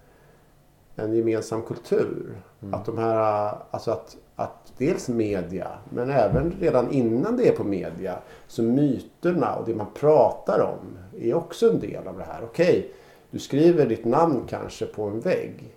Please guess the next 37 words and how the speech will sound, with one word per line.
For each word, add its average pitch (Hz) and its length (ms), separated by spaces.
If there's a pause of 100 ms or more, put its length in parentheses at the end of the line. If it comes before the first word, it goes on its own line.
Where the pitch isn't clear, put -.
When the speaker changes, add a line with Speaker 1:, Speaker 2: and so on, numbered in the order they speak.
(160)
Speaker 2:
Mm. 120 240 (360)
Speaker 1:
Men 120 160
om 135 120
ingen 135 260
gjorde 156 200
en 131 240
myt 226 440
av - 300
det, - 220
att - 140
det 127 80
blev 123 220
en 120 120
berättelse 156 680
kring 92 340
det 87 280
och 139 160
kring 127 180
den 117 180
personen, 139 920 (200)
Speaker 2:
Mm. 113 180 (400)
Speaker 1:
ja, 156 100
men 170 140
då 139 140
vore 156 360
det 214 60
inte 220 200
där 107 240
någonting. - 580
Då - 60
ska - 140
man 180 140
bara 160 140
rycka 131 300
på - 100
axlarna. - 440 (340)
Speaker 2:
Mm. 104 140